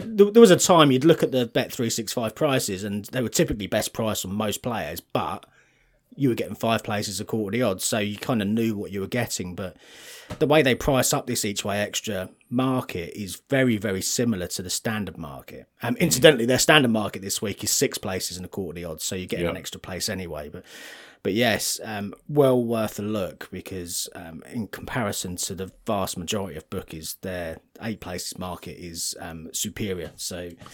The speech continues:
Speaker 1: um, I
Speaker 2: I
Speaker 1: tend to
Speaker 2: will
Speaker 1: find
Speaker 2: I will put a link, Paul, in the podcast description through to their new customer offer. Bet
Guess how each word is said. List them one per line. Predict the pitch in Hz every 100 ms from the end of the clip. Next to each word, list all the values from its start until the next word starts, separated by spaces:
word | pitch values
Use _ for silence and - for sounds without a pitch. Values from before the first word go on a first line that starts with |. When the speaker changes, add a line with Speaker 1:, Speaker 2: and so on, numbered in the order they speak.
| - - - - -
Speaker 1:
um, | 104
I | 113 117 117
Speaker 2:
I |
Speaker 1:
tend | 120 117
to | 107
Speaker 2:
will | 117 120
Speaker 1:
find | 107 101 - - _ _ _
Speaker 2:
I | 113 113
will | 117
put | - 175 156
a | 139
link, | 135 135 123 -
Paul, | 104 85 85 92 -
in | - 117 113 110 107
the | 104 101
podcast | 98 120 98 - 107 101 -
description | 104 - 110 104 - 87 80 80
through | - 98 92
to | - 92
their | 92 90 90
new | 98 95 92 90
customer | - - 135 - 92 87 - -
offer. | 85 - 73 67 _ - - _ _
Bet | 92